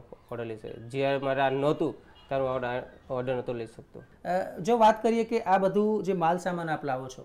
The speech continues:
Speaker 1: હમ.
Speaker 2: ખાસ કરીને,
Speaker 1: હમ.
Speaker 2: અ, આ જે ટોયઝ બનાવો છો
Speaker 1: હમ.
Speaker 2: લેધરના, અથવા તો પછી આપણે, અ, વાત કરીએ
Speaker 1: હમ.
Speaker 2: ફાઈબર, અ,
Speaker 1: હમ.
Speaker 2: મેકિંગના જે તમે ડાયનાસોર
Speaker 1: હમ.
Speaker 2: બનાવો છો
Speaker 1: હમ.
Speaker 2: વગેરે, તો એની જે પ્રોસેસ છે એ એક આખી સમજાવો. અને લેધરને એ બધું ક્યાંથી લાવો છો,
Speaker 1: હમ.
Speaker 2: કઈ રીતે મળે છે, શું ભાવ મળે છે,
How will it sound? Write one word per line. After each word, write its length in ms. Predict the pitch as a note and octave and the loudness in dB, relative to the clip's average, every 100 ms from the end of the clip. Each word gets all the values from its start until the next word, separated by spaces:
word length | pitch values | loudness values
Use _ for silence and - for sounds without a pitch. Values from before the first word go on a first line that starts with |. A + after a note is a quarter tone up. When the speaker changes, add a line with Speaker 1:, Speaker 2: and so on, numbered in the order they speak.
| C3+ | -12
Speaker 1:
હમ. 140 | A#2+ | -8
Speaker 2:
ખાસ 180 | C#3+ C3+ | -8 -8
કરીને, 400 | C#3+ C#3 C3 C3 - C3 | -8 -10 -10 -14 -18 -14
Speaker 1:
હમ. 300 | B2 C3+ C3 | -12 -10 -14
Speaker 2:
અ, 140 | - | -14
આ 40 | C3+ | -14
જે 100 | C#3 | -10
ટોયઝ 300 | C#3+ C#3+ C#3 | -8 -8 -8
બનાવો 260 | C#3 C3+ | -8 -10
છો 120 | C3 | -10
Speaker 1:
હમ. 80 | C3 | -10
Speaker 2:
લેધરના, 420 | C3+ C#3 C3 A#2+ - _ _ - | -8 -8 -8 -10 -14 _ _ -20
અથવા 220 | - C#3 | -12 -10
તો 80 | C3+ | -8
પછી 240 | C#3 C3+ | -10 -10
આપણે, 220 | C3+ C3 C3+ | -10 -10 -12
અ, 420 | C3+ C3 D3 C3+ C3 | -14 -18 -16 -14 -10
વાત 240 | C#3 - | -10 -8
કરીએ 180 | D3+ D3 | -10 -8
Speaker 1:
હમ. 60 | D#3 | -4
Speaker 2:
ફાઈબર, 300 | C#3+ D#3 F3 | -4 -2 -4
અ, 180 | - D#3+ | -6 -10
Speaker 1:
હમ. 160 | C#3+ | -8
Speaker 2:
મેકિંગના 380 | D3 C3+ D3 D3 | -8 -8 -8 -8
જે 120 | C#3+ | -8
તમે 200 | C#3 C#3+ | -10 -8
ડાયનાસોર 440 | C3+ C3 C3+ C#3 C3+ | -8 -6 -8 -8 -12
Speaker 1:
હમ. 60 | |
Speaker 2:
બનાવો 260 | C3 C3 C3 | -12 -12 -14
છો 140 | - | -12
Speaker 1:
હમ. 140 | C3 A#2+ | -10 -8
Speaker 2:
વગેરે, 240 | C3 C3 - _ - _ _ | -10 -12 -18 _ -20 _ _
તો 240 | A#3+ D#4 - _ F#3 | -4 -4 -8 _ 0
એની 360 | F#3 A#3+ C4 | 2 4 2
જે 100 | B3 | 0
પ્રોસેસ 560 | B3 G3+ G3 C#4 C#4 - | -2 0 0 -2 -6 -6
છે 40 | |
એ 180 | A#3 G#3+ | -4 -2
એક 120 | G#3 | 0
આખી 220 | F#3 - E3 | -2 -2 -6
સમજાવો. 460 | D3 C3+ C3+ B2+ | -6 -6 -6 -8
અને 420 | B2+ D#3 F3+ F#3+ F#3+ - _ | -10 -10 -8 -8 -10 -20 _
લેધરને 500 | D3+ D#3+ D#3 G3 G3+ | -2 -2 0 -2 -2
એ 40 | G3+ | -4
બધું 260 | F#3 F#3+ | -4 -4
ક્યાંથી 280 | F3+ D#3 F#3 | -6 -6 -4
લાવો 280 | E3 D3 D3 | -2 -4 -6
છો, 220 | - C#3 | -10 -10
Speaker 1:
હમ. 60 | C#3 | -10
Speaker 2:
કઈ 180 | D#3 D#3 | -8 -8
રીતે 200 | D#3 D#3+ | -6 -6
મળે 300 | C#3+ C#3 C#3 | -6 -6 -8
છે, 180 | C#3+ | -12
શું 220 | C3+ D3+ C#3 | -12 -10 -8
ભાવ 180 | D3 | -8
મળે 240 | C#3+ C#3 C3+ | -8 -8 -10
છે, 180 | C3+ | -12